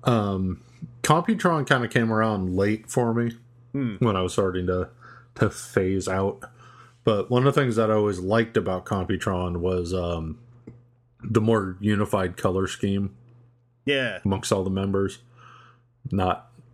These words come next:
Speaker 1: many of the Scramble City types did something like that. Um, so that was cool. And unfortunately for this Computron, it's kinda coming at the end of my interest for Combiner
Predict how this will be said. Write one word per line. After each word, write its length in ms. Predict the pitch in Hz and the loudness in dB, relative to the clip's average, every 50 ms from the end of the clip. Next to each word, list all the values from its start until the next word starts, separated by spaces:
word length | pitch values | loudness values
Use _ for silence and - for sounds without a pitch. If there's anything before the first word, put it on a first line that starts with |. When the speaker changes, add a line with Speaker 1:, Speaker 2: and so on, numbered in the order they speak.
| _ _ | _ _
Speaker 1:
many 320 | - 113 104 98 98 98 | 0 2 2 2 2 0
of 80 | 98 92 | 0 0
the 100 | 98 90 | 0 -2
Scramble 520 | - - - - - 95 92 87 90 95 | -2 -4 -4 -2 -2 -2 -2 -2 -2 -4
City 400 | - - - - - 98 95 92 90 | -2 -4 -4 -2 -2 0 -2 -2 -2
types 420 | - - 92 92 92 - - - | -2 -2 -2 -2 -2 -4 -8 -8
did 280 | - - 98 92 92 - - - | -4 -2 -2 -2 -2 -6 -10 -12
something 420 | - - - - 95 92 - - | -10 -6 -4 -4 -4 -2 -2 -4
like 220 | 98 95 95 95 - | -2 -2 -4 -2 -2
that. 220 | 98 98 101 - - - - - - - - - - - _ _ - - - | -2 -2 -2 -6 -10 -18 -20 -20 -20 -20 -20 -20 -20 -20 _ _ -20 -6 -4
Um, 560 | 107 95 90 87 87 85 82 80 76 - - - - - - - _ _ _ _ _ _ _ _ _ - - - | -2 -2 -2 -2 -4 -4 -6 -8 -8 -10 -12 -14 -20 -20 -20 -20 _ _ _ _ _ _ _ _ _ -12 -6 0
so 140 | - - | 0 2
that 120 | 131 131 139 | 4 4 2
was 100 | 139 123 | 2 0
cool. 460 | - - 143 127 113 101 98 101 - - | 2 2 2 2 2 0 -2 -4 -2 0
And 160 | 131 123 113 | 2 2 2
unfortunately 640 | 113 110 104 - 151 160 165 - 190 170 135 127 120 | 2 0 0 2 2 2 2 2 0 2 2 0 2
for 120 | - 117 | 2 2
this 200 | 110 123 131 131 | 2 2 0 0
Computron, 640 | - - 117 107 - 101 92 - 107 101 101 98 95 | 0 -2 -2 0 -2 -2 -2 0 0 0 0 -2 -2
it's 200 | 95 104 101 - | -2 -4 -4 -2
kinda 220 | - - 110 104 95 | -2 0 0 0 -2
coming 480 | - - 107 101 95 98 95 92 95 - - - - - - - - - - | -2 -2 -2 -2 -2 -2 -2 -2 -4 -6 -10 -16 -20 -20 -20 -20 -20 -12 -4
at 180 | - 101 98 - | -2 -2 0 0
the 400 | - 107 98 95 95 95 95 95 | 0 0 2 2 0 0 0 0
end 220 | 92 95 92 92 | 0 0 0 0
of 160 | 95 98 90 95 | -2 -2 -2 -2
my 160 | 95 92 90 | -2 -2 -2
interest 580 | 87 87 90 90 - - 95 90 87 - - | -2 -2 -4 -2 0 0 0 0 -4 -6 -10
for 460 | - - 107 92 87 87 85 82 80 - - - - - - _ _ _ _ _ _ _ | -4 -2 0 0 0 0 -2 -4 -8 -12 -18 -20 -20 -20 -20 _ _ _ _ _ _ _
Combiner 640 | - 113 95 87 90 85 85 85 85 82 82 82 82 | -2 -2 0 0 0 -2 -2 -2 -2 -2 -4 -4 -6